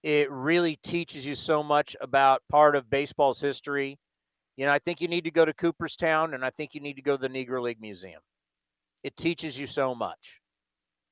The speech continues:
And Henry Aaron just, you know, there's certain people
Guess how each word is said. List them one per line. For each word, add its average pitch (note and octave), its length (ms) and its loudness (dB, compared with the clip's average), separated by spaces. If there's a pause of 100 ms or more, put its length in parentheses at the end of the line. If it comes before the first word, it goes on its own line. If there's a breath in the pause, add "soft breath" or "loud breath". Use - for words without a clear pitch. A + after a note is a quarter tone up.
(2000)
And C#3+ 640 2 (280)
Henry G#3 420 -2
Aaron D#3+ 480 2
just, - 460 -2 (760)
you F3 100 0
know, F#3+ 80 6
there's F#3 160 2
certain C4+ 360 2
people F#3 640 0